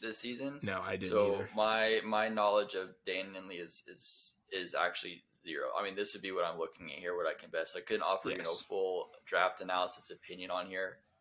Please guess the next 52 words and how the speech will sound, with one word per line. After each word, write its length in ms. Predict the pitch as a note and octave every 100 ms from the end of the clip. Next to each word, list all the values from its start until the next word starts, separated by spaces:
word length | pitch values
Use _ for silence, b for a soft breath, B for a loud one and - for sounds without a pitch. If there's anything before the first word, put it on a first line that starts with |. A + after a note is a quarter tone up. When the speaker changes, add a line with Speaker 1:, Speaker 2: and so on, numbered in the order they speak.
| -
Speaker 1:
Um, 260 | E2 F2+
it 60 | E2
would 100 | F2+
just 200 | F2 -
be 120 | F#2
kind 240 | F2 F#2 F2+
of 140 | E2
based 260 | E2+ E2 E2+
off 240 | E2 -
of 80 | E2+
what 220 | E2 D#2+ C#2+
I 80 | E2
can 180 | - F2
read 220 | F2 D#2+
here 180 | F2 F2
just 180 | E2 -
from 140 | E2
the 60 | D#2
stats. 400 | - G#2+ B2+ -
And 60 | F2
obviously 320 | G2+ - F#2+
the 40 |
stats 360 | - F2+ F#2 -
don't 160 | F#2 -
tell 140 | - -
everything. 420 | F#2+ G#2+ A2 A2 A2+ _ b b b b b -
Um, 440 | F2 E2+ D#2 C#2+ - _ _ _ _ C4+ _ _ _ _ _ - - b b b _ F#2
but, 160 | G2 F#2
um, 520 | E2+ E2+ D#2 D2 - G2+
but 120 | F#2
that's 300 | G#2 G2+ -
where 120 | F2
I'm 60 | F#2
at 140 | E2
here. 140 | F2+
So 160 | F2 A#2
we 20 |
can 100 | B2
take 200 | B2+ A2+
a 40 | A2+
look 240 | G#2+ G#2+
here. 600 | - - G2+ G#2 G#2 G2 b b _
Um, 160 | - G2+
definitely 260 | G2 G#2 G2+
have 100 | G2
to 80 |
look 240 | F#2 F#2+ -
at 180 | F2 E2
his, 420 | F2 F2 - -
the 100 | F#2
analysis 560 | F2 E2+ E2+ E2 - -
here. 400 | F2+ F2 D#2